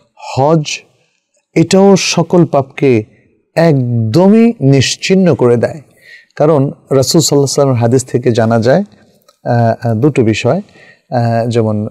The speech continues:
প্রথম বলেছেন যে, "আল হাজ্জুল মাবরুর লাইসা লাহু জাযাউন ইলাল জান্নাহ",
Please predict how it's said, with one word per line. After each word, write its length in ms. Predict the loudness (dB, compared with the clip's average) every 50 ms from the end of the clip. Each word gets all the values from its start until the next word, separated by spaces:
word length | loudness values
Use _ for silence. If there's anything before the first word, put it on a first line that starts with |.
| _
প্রথম 300 | -4 -2 0 0 0 0
বলেছেন 380 | 2 0 0 -2 -2 -4 -6 -4
যে, 220 | -2 -2 -2 -2 -4 _ _ _ -6
"আল 120 | -4 -4
হাজ্জুল 380 | -2 0 0 0 2 2 2 2
মাবরুর 400 | 2 0 0 0 2 2 2 2
লাইসা 240 | 2 0 0 0 0
লাহু 440 | 2 2 0 2 2 2 0 0 -2 -4 -4 -2 0
জাযাউন 380 | 0 0 2 2 0 0 2
ইলাল 220 | 2 2 2 2 2
জান্নাহ", 340 | 2 0 0 2 0 0